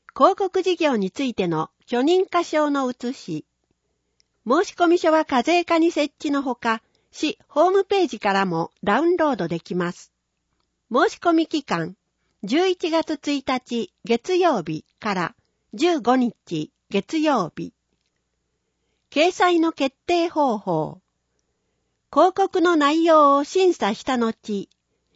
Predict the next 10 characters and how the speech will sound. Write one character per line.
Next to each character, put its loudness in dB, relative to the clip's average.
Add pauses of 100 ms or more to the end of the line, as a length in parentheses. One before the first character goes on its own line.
(100)
市 -6
内 2
に 2
本 0 (140)
店、 0 (280)
支 -6
店、 0 (180)
営 4
業 2
所 -2